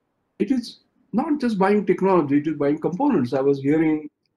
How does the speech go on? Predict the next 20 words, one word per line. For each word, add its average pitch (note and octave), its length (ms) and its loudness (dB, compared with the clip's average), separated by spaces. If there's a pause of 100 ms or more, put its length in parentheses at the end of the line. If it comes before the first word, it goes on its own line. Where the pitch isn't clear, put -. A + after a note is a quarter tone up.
Rahul, D3 320 2
uh, C#3 120 -4
Bajaj C3+ 440 2
on B2 120 4
the A#2+ 80 2
other A#2 180 0
day, G2+ 240 -2 (240)
and C#3 240 -4
he D#3+ 160 2
exports F3 400 -2
fifteen E3 380 -4
thousand D3+ 320 -2
crore D3 280 2
worth, C#3 360 0
uh, C#3 260 -2 (420)
uh, A#2+ 180 -2
two-wheelers. D#3 500 0
But G#3+ 260 -2
he C4+ 160 2
says, C#4+ 380 -4